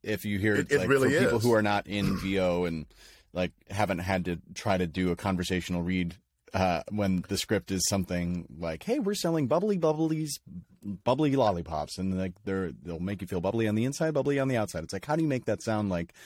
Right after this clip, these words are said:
Speaker 1: that you're just
Speaker 2: Yeah,
Speaker 1: casually
Speaker 2: 'cause
Speaker 1: bringing that up in a
Speaker 2: I don't
Speaker 1: conversation?
Speaker 2: say that because I don't, I don't speak that way, you know? Yeah, so it's, it's hard to get out of your head with it, and for me, I need coaching for that. I have
Speaker 1: Mm-hmm.
Speaker 2: coaching to help me with that. My son would get the script, and it's just like that.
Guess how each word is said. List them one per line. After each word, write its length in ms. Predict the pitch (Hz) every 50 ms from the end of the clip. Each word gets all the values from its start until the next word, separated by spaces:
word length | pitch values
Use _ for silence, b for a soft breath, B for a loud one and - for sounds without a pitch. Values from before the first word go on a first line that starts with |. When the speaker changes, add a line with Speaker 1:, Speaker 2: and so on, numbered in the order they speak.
| B B B -
Speaker 1:
that 80 | 107
you're 140 | 107 101 101
just 160 | 92 104 - -
Speaker 2:
Yeah, 40 | - 113
Speaker 1:
casually 220 | 110 - - 98 95
Speaker 2:
'cause 60 | - 104
Speaker 1:
bringing 160 | 101 101 95
that 140 | 95 95 98
up 160 | 98 92 -
in 80 | 92
a 40 | 90
Speaker 2:
I 40 | -
don't 100 | 214 -
Speaker 1:
conversation? 400 | 208 - - - 95 92 92 196
Speaker 2:
say 100 | 220 226
that 260 | 151 120 90 69 64 - B B B B B B -
because 200 | 156 - 208 185
I 80 | 175
don't, 100 | 180 185 -
I 80 | 151 180
don't 120 | 185 170 160
speak 320 | - - _ 226 220 -
that 200 | - 113 95 73
way, 200 | 78 78 64 - B B B B B B
you 140 | 139 165 165
know? 180 | 156 151 151 160
Yeah, 220 | 156 185 202 170 147 -
so 140 | 185 165 147
it's, 180 | 156 147 - -
it's 140 | 139 -
hard 220 | - 156 160 185 175
to 60 | 156
get 140 | 139 160 147
out 140 | 143 143 143
of 60 | 131
your 100 | 127 113
head 240 | 127 143 156 165 139
with 140 | 127 -
it, 100 | 110 -
and 240 | - 113 113 110 - -
for 120 | - 127
me, 180 | 131 165 190 - -
I 160 | 117 127 135
need 180 | 135 131 123 -
coaching 380 | - 131 139 139 - 90 82
for 100 | - - -
that. 180 | 55 - - _ b b b b b b
I 100 | - 110
have 160 | 110 - 98
Speaker 1:
Mm-hmm. 80 | 95 95
Speaker 2:
coaching 260 | 92 139 - - 110
to 100 | 107 98
help 220 | 90 107 139 156 -
me 80 | 104 90
with 160 | 80 76 -
that. 200 | 85 78 69 - b b b b b b b b
My 180 | - 156 214 208 - -
son 180 | 175 160 156
would 100 | 151 139
get 120 | 143 151 -
the 80 | 120
script, 360 | - - - 190 185 - _ _
and 120 | 131 131 139
it's 160 | 135 - - _ _ - - _ _ _ _ _ _
just 180 | 135 127 -
like 160 | 123 117 107 -
that. 220 | 98 80 62